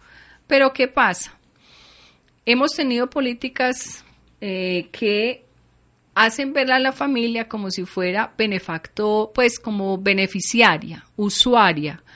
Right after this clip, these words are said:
subsidiada, eh, víctima, ¿sí? Es que son los pobrecitos, que también es una concepción que nos acompaña también desde la vida religiosa, pues, es que es el pobre y hay que tener caridad cristiana. Sí,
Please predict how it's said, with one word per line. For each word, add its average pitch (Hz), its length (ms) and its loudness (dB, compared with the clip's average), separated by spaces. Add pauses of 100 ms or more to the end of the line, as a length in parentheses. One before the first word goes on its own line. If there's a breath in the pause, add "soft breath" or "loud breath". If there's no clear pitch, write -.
(160 soft breath)
subsidiada, 226 1040 4 (420 loud breath)
eh, 220 260 2
víctima, 196 840 4 (220)
¿sí? 339 420 0 (260)
Es 233 140 0
que 285 120 -2
son 269 140 0
los 262 140 0
pobrecitos, 190 840 0 (320 loud breath)
que 254 120 4
también 247 360 4
es 269 120 2
una 302 180 0
concepción 277 680 2
que 247 180 -6
nos 202 200 -4
acompaña 185 640 -2
también 175 360 -4
desde 190 240 -4
la 180 140 -4
vida 165 180 -6
religiosa, 214 600 -4
pues, 233 300 0 (240 loud breath)
es 240 120 -4
que 269 120 -2
es 262 80 0
el 262 140 4
pobre 170 480 0 (200)
y 240 60 0
hay 220 100 4
que 240 140 -6
tener 240 320 0
caridad 180 400 2
cristiana. 190 720 -6 (440 soft breath)
Sí, 226 600 4